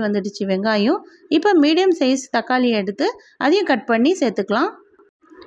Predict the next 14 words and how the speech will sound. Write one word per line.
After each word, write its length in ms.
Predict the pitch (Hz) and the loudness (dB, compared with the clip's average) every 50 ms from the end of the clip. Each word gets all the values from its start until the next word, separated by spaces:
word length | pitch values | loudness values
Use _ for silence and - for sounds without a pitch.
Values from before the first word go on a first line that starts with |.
| - - - - - - - - 277 | -20 -20 -20 -20 -20 -10 -4 -4 -2
இப்போ 120 | 330 - 403 392 | 0 2 2 2
இந்த 120 | 370 330 240 - | 2 2 2 0
தக்காளி 320 | - 247 - 294 320 320 302 269 | -2 -2 0 0 2 2 2 2
நல்லா 180 | 247 240 254 262 233 | 2 2 0 0 0
வதங்குறதுக்கும் 720 | 226 208 233 247 247 240 226 202 190 202 190 - 247 320 403 - - - _ - 277 | 0 0 0 -2 0 0 -2 -2 -4 -6 -4 0 0 0 0 -2 -8 -14 _ 0 2
இந்த 120 | 320 359 381 349 277 | 2 4 4 2 0
எக் 120 | 269 - - | -2 -4 -4
ஸ்டஃபிங்க்கு 520 | - 320 311 - - 285 285 277 269 320 285 285 | -2 -2 0 0 0 0 0 0 0 -2 -2 0
தேவையான 400 | 254 240 240 233 240 233 226 220 208 | 0 0 0 0 0 0 0 0 0
அளவுக்கு 300 | 196 196 202 202 359 370 311 | 0 0 0 2 2 2 2
உப்பு 240 | 233 220 - 269 311 403 427 - - 226 | 0 -2 -2 -2 -2 0 -2 -2 -2 -2
அரை 120 | 277 349 339 | -2 -2 -2
ஸ்பூன் 240 | - - 302 285 269 | -2 0 0 2 2
அளவுக்கு 320 | 233 208 196 190 185 247 | 2 2 0 0 0 0